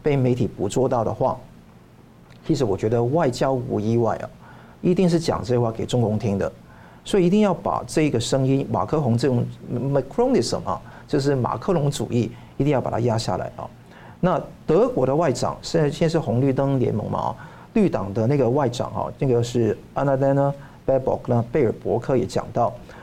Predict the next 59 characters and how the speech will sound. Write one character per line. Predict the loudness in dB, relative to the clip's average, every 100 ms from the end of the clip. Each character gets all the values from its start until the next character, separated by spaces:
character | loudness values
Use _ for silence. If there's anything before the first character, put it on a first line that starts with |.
| -10
中 | 0 2 4
共 | 4
希 | 2 2
望 | 2 2
自 | 2 0
己 | 0
的 | -2
规 | 0 0 2
则 | 0
取 | -2 -4 -6
代 | -2 0 -2 -6 -20 -16
现 | -6 0 2
有 | 2
的 | 0
规 | 0 0
则， | 0 -4 -6 -20 -20 -20 -20 -8
世 | -2 0
界 | 2 2
上 | 2 2 2 2
没 | 2
有 | 2
谁 | 0 -2 0 -2 -6 -10
想 | -4 -2 2
要 | 2
新 | 2 0 2 4
的 | 4 0
集 | -4 -2 0
团 | 0 0
对 | 2 0
抗。 | 0 -4 -8 -20 -8
两 | -2 0 2
句 | 2
话 | 4 2 0
是 | -2 0
有 | 2
矛 | 0 -6 0
盾 | 0 2
的。 | -2 -8 -20 -18 -2
第 | 0
一 |
句 | 4
话 | 4
是 | 4 2
说， | 2 0 -6 -2
中 | 2 4
共 | 4
希 | 4 2
望 | 2 0 -6 -18 -20 -20 -8 0
用 | 2
自 | 2 0
己 | 0
规 | 2 2
则 | 2
取 | -2 -4 -2
代 | 0 2
规 | 2
则， | 2 0 -4
所 | 0 2 4
以 | 2